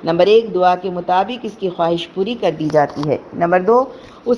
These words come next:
کی دعا کو آخرت کے لیے ذخیرِ اجر بنا دیتا ہے۔ نمبر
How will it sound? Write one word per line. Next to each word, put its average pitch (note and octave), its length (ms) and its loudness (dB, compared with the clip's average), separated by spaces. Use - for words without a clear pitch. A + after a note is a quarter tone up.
کی B3+ 100 -2
دعا A#3 380 4
کو C4 60 0
آخرت B3 560 0
کے G#3+ 80 0
لیے G#3 240 4
ذخیرِ F#3 640 -2
اجر G3+ 300 0
بنا E3 320 -2
دیتا D#3 320 -2
ہے۔ D3+ 100 -2
نمبر E3+ 240 2